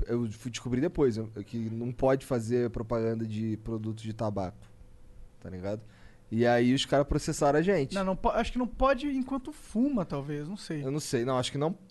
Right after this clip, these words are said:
Speaker 2: Não pode?
Speaker 1: pode.
Speaker 2: Porque tem propaganda de tabaco
Speaker 1: Não tem propaganda de cigarro na T V
Speaker 2: Não tem?
Speaker 1: mais.
Speaker 2: Não tem.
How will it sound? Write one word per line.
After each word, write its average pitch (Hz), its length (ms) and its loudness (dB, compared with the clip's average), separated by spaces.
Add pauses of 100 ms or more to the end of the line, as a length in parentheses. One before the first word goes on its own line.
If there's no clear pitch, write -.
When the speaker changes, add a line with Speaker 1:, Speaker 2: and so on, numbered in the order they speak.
Speaker 2:
Não 180 200 0
pode? 190 360 2
Speaker 1:
pode. 117 440 4
Speaker 2:
Porque 381 180 2
tem 523 100 -6
propaganda 226 520 2
de 185 100 -8
tabaco 180 420 2
Speaker 1:
Não 139 320 0
tem 180 160 2
propaganda 156 480 -2
de 123 80 -6
cigarro 117 320 -2
na 107 120 -2
T 110 100 -6
V 98 60 -2
Speaker 2:
Não 90 100 0
tem? 92 160 -2
Speaker 1:
mais. - 320 -8
Speaker 2:
Não 165 80 -10
tem. 170 180 -10